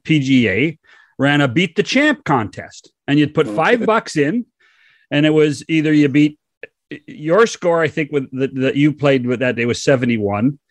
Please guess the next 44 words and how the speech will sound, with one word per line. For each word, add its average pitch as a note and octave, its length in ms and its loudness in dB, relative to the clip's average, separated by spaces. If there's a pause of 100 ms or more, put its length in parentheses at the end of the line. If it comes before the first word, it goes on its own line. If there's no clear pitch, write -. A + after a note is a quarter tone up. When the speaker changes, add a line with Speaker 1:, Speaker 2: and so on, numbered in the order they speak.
(360)
Speaker 1:
and C3 380 2
then, C3 260 0
and D3 200 2
the, D#3 120 2
oh, D#3 100 2
it - 20 4
was D3 140 0
also F3+ 280 0
Jimmy F3+ 300 0
Nelford, A#3 400 -6 (340)
and B2+ 100 -2
Nel-, E3 160 4
'cause - 200 0
Nelford D#3+ 300 2
Speaker 2:
Okay, A2+ 80 6
Speaker 1:
was A#2 120 2
the B2 60 2
Speaker 2:
one A#2 80 2
of A#2 60 0
the A2+ 60 -2
Speaker 1:
professional. A2+ 300 -2
Speaker 2:
Canadian G#2+ 200 -4
P A2 160 -2
G A#2 220 0 (300)
A. - 80 -12
Speaker 1:
That's B2+ 220 -6
right. B3 200 0 (240)
So, E3 460 2 (680)
and D3 160 0
so C#3+ 180 2
I D#3+ 80 4
put F3+ 160 -2
my D3 140 -2
five A#2+ 320 -6
bucks G#2+ 280 -10
in, D3+ 180 -2
and, C#3 300 2
you C3+ 140 -2
know, A#2 120 0
at, B2+ 280 -4
at B2+ 180 -4
twelve, B2+ 320 -2
I C3+ 120 2
sh-, - 120 -6